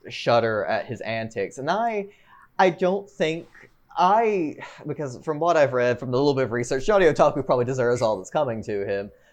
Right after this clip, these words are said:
But if you're going to have, like, a figure like that where the audience is meant to boo and hiss or, again, gawk at him like he is a sideshow freak, I would have preferred to have someone,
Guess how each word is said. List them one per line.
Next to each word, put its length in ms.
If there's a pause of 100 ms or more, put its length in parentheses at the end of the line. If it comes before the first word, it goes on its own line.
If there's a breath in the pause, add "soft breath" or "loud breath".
But 140
if 120
you're 160
going 300
to 80
have, 420
like, 380
a 160
figure 340
like 320
that 300
where 160
the 140
audience 400
is 160
meant 220
to 80
boo 360
and 100
hiss 460
or, 520 (240 soft breath)
again, 400
gawk 260
at 80
him 220
like 180
he 120
is 100
a 40
sideshow 520
freak, 480 (320 soft breath)
I 100
would 160
have 140
preferred 380
to 80
have 300
someone, 520